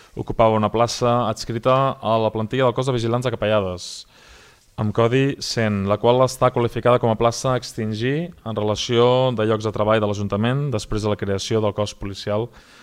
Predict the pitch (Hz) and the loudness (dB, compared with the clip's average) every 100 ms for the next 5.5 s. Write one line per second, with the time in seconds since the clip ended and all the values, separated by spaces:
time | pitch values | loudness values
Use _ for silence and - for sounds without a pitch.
0 | - - 104 110 104 120 107 101 101 98 | -20 -8 -2 -2 0 0 0 0 0 0
1 | 104 104 127 170 170 - 113 107 - 104 | 0 0 2 -2 -6 -10 -8 -6 -8 -8
2 | 101 104 104 101 95 98 98 95 104 95 | -4 -4 -4 -4 -4 -4 -4 -8 -8 -4
3 | 98 98 - - _ _ - 101 - - | -4 -4 -10 -14 _ _ -10 -8 -8 -4
4 | 104 98 95 92 104 98 101 95 - 92 | -4 -2 -6 -6 -4 -4 -4 -6 -6 -8
5 | - - - 82 | -8 -12 -12 -12